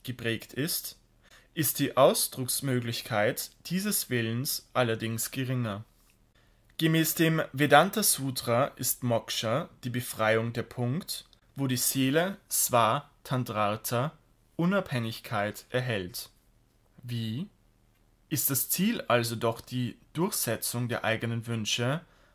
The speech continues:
à la Bestellung ans Universum? Nein. Wenn die Seele sich ganz dem Wunsch und der Absicht Gottes anvertraut, welcher vollkommene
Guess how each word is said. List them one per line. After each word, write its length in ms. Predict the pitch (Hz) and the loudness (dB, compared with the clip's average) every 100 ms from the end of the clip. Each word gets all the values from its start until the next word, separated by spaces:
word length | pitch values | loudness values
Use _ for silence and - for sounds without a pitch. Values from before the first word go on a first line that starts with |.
| _ - | _ -2
à 160 | 117 | 2
la 360 | 117 113 110 - _ _ - | 4 4 2 -4 _ _ -6
Bestellung 600 | 123 - 107 117 117 - | -4 -2 -2 -2 -4 -4
ans 220 | 117 - | -6 -4
Universum? 800 | 120 117 107 101 95 110 147 - _ _ _ _ _ _ _ _ _ | -4 0 0 0 -2 -2 -4 -6 _ _ _ _ _ _ _ _ _
Nein. 480 | 143 120 107 101 113 _ _ _ _ - _ _ _ _ | 2 2 0 -6 -14 _ _ _ _ -20 _ _ _ _
Wenn 200 | 131 135 | 2 4
die 80 | 131 | 4
Seele 640 | 120 - 190 175 113 139 - _ | 2 2 2 2 2 2 -4 _
sich 340 | - 131 123 | -4 -2 -2
ganz 380 | - 135 202 - | 4 4 4 0
dem 180 | 147 127 | -2 -2
Wunsch 580 | 117 120 143 180 - - _ _ _ | 0 0 0 -2 -6 -12 _ _ _
und 320 | 156 147 - | 0 2 4
der 120 | 120 123 | 4 6
Absicht 520 | 123 - 131 - - | 6 4 -2 -6 2
Gottes 460 | 147 175 135 - | 2 2 -2 -4
anvertraut, 920 | - 107 107 113 - 110 101 165 - - _ _ - _ | -2 -2 -2 -6 -2 0 2 0 -4 -12 _ _ -20 _
welcher 320 | 131 123 123 123 | 0 2 2 -2
vollkommene 760 | - 123 - 143 180 190 185 | 2 0 2 2 2 2 0